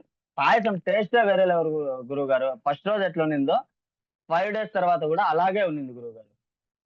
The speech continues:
త్రీ రకం, త్రీ ఐటమ్స్ కూడా అలాగే ఉన్నాయి గురుగారు. చెడిపోయింది అంటూ లేదు గురుగారు.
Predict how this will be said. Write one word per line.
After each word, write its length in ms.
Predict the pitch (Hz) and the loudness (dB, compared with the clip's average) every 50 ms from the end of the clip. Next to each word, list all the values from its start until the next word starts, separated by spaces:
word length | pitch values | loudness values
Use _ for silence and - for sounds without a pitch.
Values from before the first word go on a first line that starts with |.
| _ _ _ _ _ _ _ _ _ _ _ _ _ _ _ _ | _ _ _ _ _ _ _ _ _ _ _ _ _ _ _ _
త్రీ 100 | 151 170 180 | -4 -2 0
రకం, 240 | 180 170 165 175 165 160 156 147 143 135 - | 0 0 0 0 0 0 0 -2 -4 -6 -4
త్రీ 200 | - 160 165 175 175 175 170 170 160 | -2 0 2 2 4 4 2 2 2
ఐటమ్స్ 360 | 151 156 156 151 165 160 147 147 | 2 2 0 -2 -4 -6 -8 -8
కూడా 220 | 139 135 127 127 120 117 | -6 -2 -2 0 0 0
అలాగే 320 | 120 131 147 165 170 202 | -2 0 0 0 0 0
ఉన్నాయి 260 | 196 165 143 135 131 117 | -2 -2 -4 -6 -8 -10
గురుగారు. 320 | 117 117 113 113 110 107 - | -12 -10 -10 -10 -10 -12 -6
చెడిపోయింది 440 | _ 143 147 165 175 196 196 180 | _ 0 0 2 2 2 2 2
అంటూ 160 | 165 160 156 156 | 0 0 0 2
లేదు 200 | 143 131 123 117 | 2 0 0 0
గురుగారు. 360 | 113 110 110 101 101 101 | -4 -10 -12 -12 -14 -18